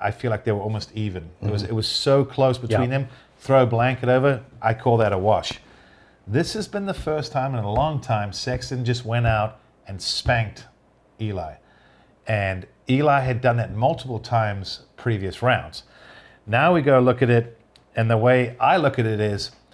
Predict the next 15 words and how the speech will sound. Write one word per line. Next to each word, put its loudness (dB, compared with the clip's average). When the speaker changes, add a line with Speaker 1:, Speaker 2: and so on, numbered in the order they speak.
Speaker 1:
they've 4
elevated, 2
they, -6
they're 2
riding 2
so 2
good 2
that 0
I 4
feel -2
like 0
even 0
if -8
they -4
crash -4